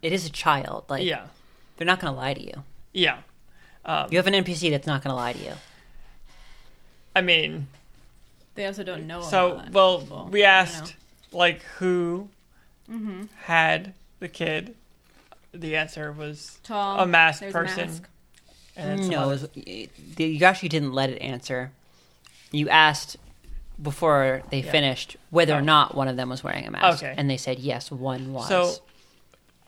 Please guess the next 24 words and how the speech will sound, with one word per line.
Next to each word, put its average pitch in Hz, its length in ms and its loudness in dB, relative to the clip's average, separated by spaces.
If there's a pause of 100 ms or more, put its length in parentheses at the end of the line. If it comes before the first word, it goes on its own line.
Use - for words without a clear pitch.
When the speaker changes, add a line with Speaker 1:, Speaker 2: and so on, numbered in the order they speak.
(420)
Speaker 2:
what 220 160 0
did 254 140 -8
the 262 100 2
people 262 560 2
who 269 500 -8 (1040)
capture 254 480 2
you 247 640 -8 (440)
or 185 280 6
who 202 380 -2
were 196 560 -2 (360)
keeping 233 380 -4
you 240 260 -2
look 226 380 -6
like? 240 400 0 (220)
Slash, 196 640 4 (160)
did 190 180 -2
they, 190 440 6 (760)
did 185 180 2
they 190 220 6
have 302 340 4
names? 349 580 -2
Did 202 200 0
they 214 160 2
call 269 600 2